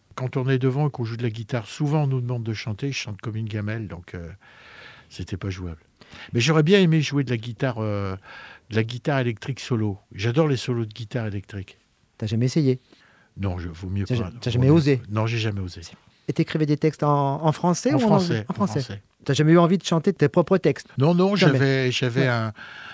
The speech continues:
Speaker 1: un,
Speaker 2: Mais
Speaker 1: un,
Speaker 2: vraiment.
Speaker 1: un ami, euh, chanteur qui les chantait bien mieux que moi, qui chantait très, très bien d'ailleurs. Il y a, je les avais regroupés dans un registre qui s'appelle Coup de pied à la lune, mais, euh, qui est paru à compte d'auteur, euh, dans une maison d'édition. Donc il y en a,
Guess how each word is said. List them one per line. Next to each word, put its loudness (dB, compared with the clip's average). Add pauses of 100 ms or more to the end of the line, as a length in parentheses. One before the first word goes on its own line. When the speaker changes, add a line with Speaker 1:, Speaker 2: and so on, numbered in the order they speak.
(140)
Speaker 1:
un, 0
Speaker 2:
Mais 0
Speaker 1:
un, 2
Speaker 2:
vraiment. 4
Speaker 1:
un 4
ami, 4
euh, 2
chanteur -4
qui -6
les -4
chantait -6
bien -4
mieux -2
que -12
moi, -4
qui -10
chantait -8
très, -6
très -8
bien -6
d'ailleurs. -10 (180)
Il -8
y -4
a, -6
je -8
les -2
avais 2
regroupés 0
dans 0
un 0
registre -2
qui -12
s'appelle -6
Coup -8
de -8
pied -6
à -2
la -2
lune, -4 (760)
mais, 4
euh, 0
qui -6
est -2
paru -2
à -2
compte -6
d'auteur, -4
euh, -6
dans -14
une -10
maison -6
d'édition. -10
Donc -12
il -10
y -8
en -6
a, -6